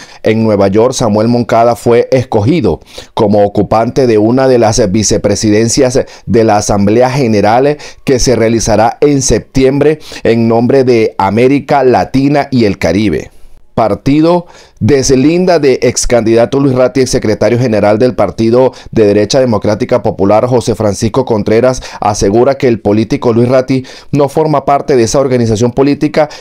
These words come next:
y dijo que respaldan al candidato de la Acción Democrática Judicializada. Luis Eduardo Martínez aclaró que Luis Ratti no es el candidato ni directivo de esa organización.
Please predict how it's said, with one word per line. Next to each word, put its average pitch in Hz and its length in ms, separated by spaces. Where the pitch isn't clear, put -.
y 123 140
dijo 135 260
que 147 120
respaldan 123 480
al 127 160
candidato 113 640
de 123 120
la 110 140
Acción 135 680
Democrática 131 920
Judicializada. 120 840
Luis 113 240
Eduardo 117 480
Martínez 127 460
aclaró 127 600
que 123 140
Luis 127 180
Ratti 143 400
no 127 260
es 139 220
el 147 140
candidato 123 640
ni 165 180
directivo 131 580
de 107 200
esa 113 200
organización. 90 840